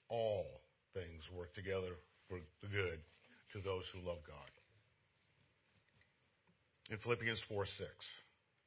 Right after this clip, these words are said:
"Do not be anxious about anything, but in everything, by prayer and supplication,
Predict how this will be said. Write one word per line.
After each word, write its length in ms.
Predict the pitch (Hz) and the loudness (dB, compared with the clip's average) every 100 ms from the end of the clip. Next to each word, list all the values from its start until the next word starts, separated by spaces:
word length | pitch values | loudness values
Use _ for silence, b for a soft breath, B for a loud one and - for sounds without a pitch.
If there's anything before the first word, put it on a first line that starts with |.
| _ _ _ _ _ _ b b | _ _ _ _ _ _ b b
"Do 80 | 131 | 2
not 200 | 151 160 | 4 4
be 140 | 147 | 4
anxious 420 | 127 135 - 127 - | 6 4 4 -2 -2
about 260 | 113 123 | 0 2
anything, 400 | 135 147 90 - - _ _ _ _ _ _ _ _ _ _ - | 2 0 -2 -8 -18 _ _ _ _ _ _ _ _ _ _ 2
but 140 | 117 | 6
in 120 | 113 113 | 6 6
everything, 580 | 151 156 120 87 85 101 - _ _ _ _ | 4 4 2 -2 -6 -10 -20 _ _ _ _
by 140 | 98 | -4
prayer 540 | 95 - 113 117 147 170 - - _ - | -2 4 6 8 6 0 -12 -20 _ -4
and 180 | 117 - | -4 0
supplication, 880 | 147 139 156 - 90 80 73 92 | 0 0 -2 -2 -2 -2 -4 -6